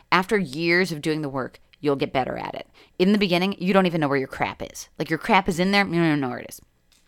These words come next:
So I started, s-, I saw this crap. I started w-, working through it.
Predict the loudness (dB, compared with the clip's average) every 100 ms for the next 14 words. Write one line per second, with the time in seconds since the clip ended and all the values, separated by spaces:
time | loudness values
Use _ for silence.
0 | _ _ _ -8 2 2 0 -12 -20 -20
1 | -12 -8 -6 0 0 0 -6 -4 -2 4
2 | 4 4 0 2 2 0 -6 -8 -8 -6
3 | -6 -4 -6 0 0 0